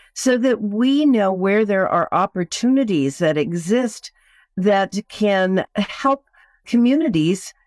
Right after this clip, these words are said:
not only within Portland, but throughout the state, in the music and, uh, live performance industries. Now,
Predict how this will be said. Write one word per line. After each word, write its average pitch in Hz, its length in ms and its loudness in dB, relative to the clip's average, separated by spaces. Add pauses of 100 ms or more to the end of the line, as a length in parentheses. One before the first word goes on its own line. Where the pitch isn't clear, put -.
not 208 180 2
only 185 280 0
within 160 380 -2
Portland, 208 540 -2
but - 160 -4
throughout 214 480 -2
the 165 100 -4
state, 214 800 -2 (480)
in 240 280 2 (140)
the 202 440 0
music 208 800 0
and, 170 520 0 (440)
uh, 175 60 0
live 175 360 0
performance 160 580 -2
industries. 135 560 0
Now, 170 260 0